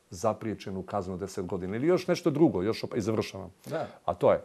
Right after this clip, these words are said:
Speaker 1: e, Komitet ministara Savjeta Evrope je napisao da se pitanje javnog reda u slučaju definisanja pritvora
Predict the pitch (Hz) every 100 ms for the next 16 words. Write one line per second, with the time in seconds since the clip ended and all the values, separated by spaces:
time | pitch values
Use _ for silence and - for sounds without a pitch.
0 | - _ _ - _ _ - 98 87 -
1 | 117 123 185 110 - - _ _ _ _
2 | _ _ _ _ _ _ _ _ 104 123
3 | 156 - 101 90 90 - 101 98 92 95
4 | 98 101 - - _ _ _ _ _ _
5 | _ _ _ _ _ 104 104 92 113 -
6 | 101 87 92 98 87 165 180 185 139 120
7 | 120 123 110 98 107 85 - 101 95 147
8 | 143 139 117 104 - 131 117 - 101 92
9 | 107 107 - -